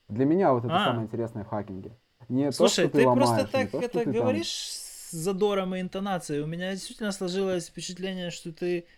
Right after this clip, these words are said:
Speaker 2: этим недоволен. По факту ты просто пытался понять людей, которые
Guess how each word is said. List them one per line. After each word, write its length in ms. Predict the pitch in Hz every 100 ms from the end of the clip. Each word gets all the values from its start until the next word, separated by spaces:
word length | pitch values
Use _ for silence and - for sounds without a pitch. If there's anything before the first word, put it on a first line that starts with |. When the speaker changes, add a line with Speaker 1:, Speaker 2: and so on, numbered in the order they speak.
| -
Speaker 2:
этим 260 | 165 180 175
недоволен. 500 | 175 185 160 123 117
По 80 | 123
факту 280 | 196 240
ты 80 | 262
просто 300 | 262 262 247
пытался 480 | 220 196 214 240 196
понять 580 | - 160 170 240 254 - - -
людей, 600 | 160 151 151 254 302 - - - - _ -
которые 540 | 143 175 214 214